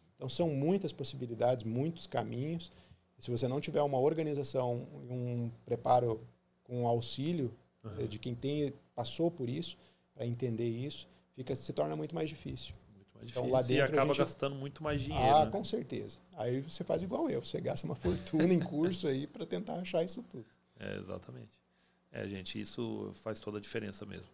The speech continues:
Speaker 2: Conhecimento, estratégia, planejamento, tudo isso tem que começar agora, agora. Esse é o primeiro passo que vocês têm que dar e sugar o máximo aqui do doutor Síbio.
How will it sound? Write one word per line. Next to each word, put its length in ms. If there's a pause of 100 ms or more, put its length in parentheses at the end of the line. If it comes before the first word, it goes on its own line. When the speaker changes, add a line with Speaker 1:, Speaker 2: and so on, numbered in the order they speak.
Speaker 2:
Conhecimento, 960
estratégia, 760
planejamento, 960
tudo 200
isso 140
tem 220
que 140 (220)
começar 640
agora, 500 (120)
agora. 460
Esse 220
é 40
o 40
primeiro 320
passo 320
que 80
vocês 160
têm 140
que 100
dar 320 (680)
e 600 (680)
sugar 420
o 60
máximo 400
aqui 280
do 380
doutor 420
Síbio. 500